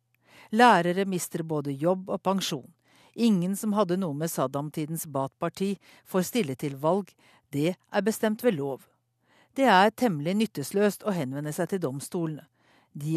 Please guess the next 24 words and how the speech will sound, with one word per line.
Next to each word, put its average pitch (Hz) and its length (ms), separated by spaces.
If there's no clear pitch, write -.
er 143 160
like 185 320
politiske 185 640
som 202 160
de 220 160
var 170 160
før, 160 320
bare 170 240
med 175 160
motsatt 131 400
fortegn. 151 400
Tjuende 220 480
desember 208 480
i 220 80
fjor 214 320
ble 165 240
hundre 208 380
og - 40
femti 151 460
av 190 80
medarbeiderne 165 720
til 202 160
landets 156 320
finansminister 202 960